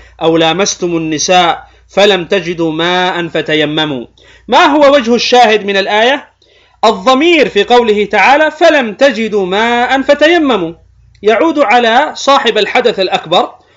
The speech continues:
وصاحب الحدث الأصغر. إذن يجوز للزوج أن يأتي امرأته إذا تيممت، ما وجدت الماء، طهرت من حيضها، تتيمم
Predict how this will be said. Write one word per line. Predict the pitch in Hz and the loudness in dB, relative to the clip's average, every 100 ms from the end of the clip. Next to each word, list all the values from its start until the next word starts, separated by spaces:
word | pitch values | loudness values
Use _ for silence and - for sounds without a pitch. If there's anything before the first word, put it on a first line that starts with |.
| _ | _
وصاحب | 254 247 403 - 359 | -2 2 0 0 -4
الحدث | 320 370 381 311 | -4 -2 -2 -2
الأصغر. | 339 392 359 196 - - _ _ _ _ _ 254 | -6 -6 -4 -2 -4 -10 _ _ _ _ _ -2
إذن | 277 285 | 0 0
يجوز | 277 240 349 277 226 226 226 _ - | -2 0 0 0 0 -2 -6 _ -6
للزوج | 180 160 147 220 311 311 247 _ _ - | -6 -4 0 2 2 0 -4 _ _ -4
أن | 180 180 | -2 0
يأتي | 262 240 208 | -2 -2 -4
امرأته | 180 180 269 240 190 175 196 - _ - | -2 0 0 0 0 0 0 -2 _ -8
إذا | 175 160 | -2 -2
تيممت، | 160 185 269 262 165 131 - _ _ _ | 0 2 2 0 -4 -6 -12 _ _ _
ما | 214 349 | -2 2
وجدت | 285 196 175 165 | 2 2 0 -2
الماء، | 156 143 180 247 - - | -4 -2 -2 -2 -6 -2
طهرت | 285 254 226 196 | 0 2 2 0
من | 185 | -4
حيضها، | 175 208 165 147 214 339 - _ _ | -2 -2 -2 -2 -2 -4 -8 _ _
تتيمم | 254 294 359 381 135 | -2 0 0 0 -4